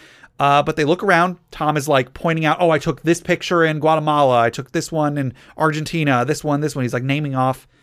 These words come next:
all these photos. But he sees one photo is not there. Again, hidden agenda.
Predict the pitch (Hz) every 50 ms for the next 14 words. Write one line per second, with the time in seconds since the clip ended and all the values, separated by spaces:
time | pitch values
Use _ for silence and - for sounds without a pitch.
0 | _ _ _ _ _ 143 147 170 185 180 - - 156 147 143 139 135 135 131 -
1 | - _ _ _ _ _ _ _ _ _ _ _ _ _ _ _ - - _ _
2 | _ _ _ _ - 160 156 156 131 - 190 180 139 135 160 170 160 - 220 226
3 | 214 202 175 156 170 175 165 - - 208 196 165 143 143 175 - _ _ _ _
4 | _ _ - 147 131 185 175 156 143 139 143 139 - _ _ _ _ _ - 143
5 | 135 139 131 156 175 170 147 107 95 -